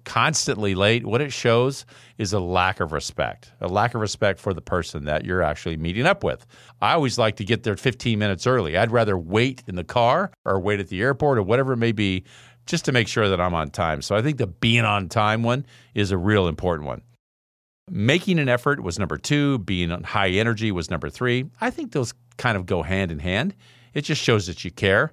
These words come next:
A positive attitude, that's another one that's great. It supersedes all the times that you might be in a rut. In baseball, sometimes it, you go through slumps. And having a positive attitude will really lessen the time, I think, or give you the best chance to get out of that rut.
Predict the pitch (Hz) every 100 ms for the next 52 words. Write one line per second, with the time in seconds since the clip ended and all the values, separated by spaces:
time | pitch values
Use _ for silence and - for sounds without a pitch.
0 | _ - 117 - - 214 254 190 156 117
1 | 90 - 92 82 76 - _ - 120 -
2 | 101 92 82 78 76 - 85 80 85 107
3 | - 165 - 117 120 104 - - 101 113
4 | 101 - 92 90 85 82 - - - 107
5 | 107 87 104 95 87 104 90 - _ _
6 | _ _ - 92 95 98 - 110 117 -
7 | 98 110 104 98 98 - _ _ _ 101
8 | 95 107 98 104 - 151 117 - - -
9 | _ - - 98 131 180 175 139 123 110
10 | 107 101 90 95 87 87 85 90 113 117
11 | 104 85 92 104 - 95 80 - 107 95
12 | 71 78 87 80 73 82 104 110 87 82
13 | 92 - 107 80 - - - - - 95
14 | 98 - 90 85 80 76 69 82 73